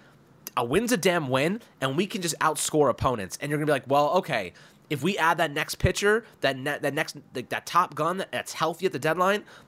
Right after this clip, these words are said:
it's gonna take our team to another level, because we're beating teams eight to seven,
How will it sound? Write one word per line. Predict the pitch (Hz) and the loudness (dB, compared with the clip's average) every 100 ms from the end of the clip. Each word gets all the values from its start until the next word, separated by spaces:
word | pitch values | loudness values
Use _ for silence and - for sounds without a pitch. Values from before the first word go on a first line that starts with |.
| - | -8
it's | 143 | -4
gonna | 160 | -4
take | 147 180 | -2 0
our | 170 | 0
team | - 160 | 0 0
to | |
another | 160 147 123 | 2 2 4
level, | 143 139 | 2 2
because | 117 110 | -4 2
we're | 180 | 2
beating | 139 - 196 196 143 | 2 -2 0 0 -2
teams | - 208 175 104 - - - - - - - | -2 2 2 0 -6 -14 -20 -20 -20 -20 -4
eight | 185 202 | -2 -2
to | 175 | 0
seven, | 185 190 165 120 | 4 4 2 -4